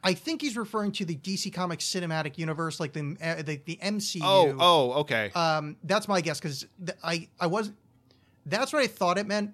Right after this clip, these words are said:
Speaker 1: but I was fully expecting you to know some deeper, uh, nerd answer.
Speaker 2: No,
Speaker 1: That I, okay.
Speaker 2: yeah, I went, I went 'cause I was like, "Is this actually a thing?" I think it means this, or is it actually, I looked up and it was, like, a
Speaker 1: Uh,
Speaker 2: credit union
Speaker 1: before
Speaker 2: somewhere.
Speaker 1: we answer that, Pizzagate is some kind of, like, kid touching ring or whatever in, in,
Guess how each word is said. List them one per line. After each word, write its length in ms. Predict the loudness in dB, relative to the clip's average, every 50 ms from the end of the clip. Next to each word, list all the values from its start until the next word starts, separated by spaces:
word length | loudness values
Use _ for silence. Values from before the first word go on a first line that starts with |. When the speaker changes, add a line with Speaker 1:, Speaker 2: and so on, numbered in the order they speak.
| -4
Speaker 1:
but 120 | 0 2 2
I 60 | 4
was 140 | 2 2 -2
fully 300 | -4 -2 -2 0 0 0
expecting 460 | 0 -2 -2 -2 -2 -2 -2 -2 -2 0
you 180 | 0 0 0
to 100 | 0 0
know 160 | 0 0 0 0
some 340 | 0 -2 -2 -4 -4 -6 -6
deeper, 460 | -6 -4 -4 -2 0 0 -2 -2 -4 -8 _ -12 -6
uh, 200 | -2 -2 0 0
nerd 440 | -2 -2 -2 -2 -2 -2 -2 -4 -4 -4
answer. 260 | -4 -2 0 2 2 4
Speaker 2:
No, 160 | 4 4 4
Speaker 1:
That 160 | 2 0 -4 -4
I, 80 | -4 -6
okay. 180 | -4 -6 -10 -10 -4
Speaker 2:
yeah, 180 | 2 4 4 6
I 100 | 6 6
went, 200 | 6 4 4 4
I 100 | 6 4
went 260 | 4 4 2 0 0 -2
'cause 120 | -2 0 0
I 60 | 0
was 100 | 2 0
like, 120 | 0 -2
"Is 100 | -2 -2 -2
this 220 | -2 -4 -4 -4 -4
actually 360 | -4 -4 -4 -4 -6 -6 -6
a 40 | -6
thing?" 300 | -4 -2 -2 -2 -2 -2 -4
I 80 | -4
think 180 | 0 0 2 2
it 80 | 2 2
means 260 | 0 0 -2 -2 -2
this, 320 | 0 0 0 0 -2 -8 -12 -16 -8
or 140 | -4 -2 -2
is 100 | -2 -2
it 60 | -2
actually, 260 | -4 -2 -2 -4 -4 -2
I 60 | -2
looked 180 | -2 -2 -2
up 80 | -2 -4
and 80 | -4 -4
it 40 |
was, 100 | -6 -6 -6
like, 100 | -2 -2
a 40 | 0
Speaker 1:
Uh, 60 | 0
Speaker 2:
credit 140 | 0 -2 -4
union 180 | -4 -4 -4 -4
Speaker 1:
before 80 | -4 -2
Speaker 2:
somewhere. 120 | 0 2 2
Speaker 1:
we 120 | 2 2
answer 160 | 0 0 -2
that, 120 | -4 -4 -4
Pizzagate 380 | -6 -6 -6 -2 0 0 0
is 80 | 0 0
some 120 | 0 -2 0
kind 120 | 0 0 0
of, 60 | 2
like, 240 | 0 0 -2 -6 _
kid 280 | -6 -4 -4 -4 -4 -6
touching 340 | -6 -6 -6 -6 -6 -4
ring 220 | -4 -2 -4 -4 -4
or 80 | -4
whatever 340 | -4 -4 -4 -4 -4 -4 -6
in, 160 | -6 -8 -12 -12
in, 300 | -12 -12 -12 -12 -14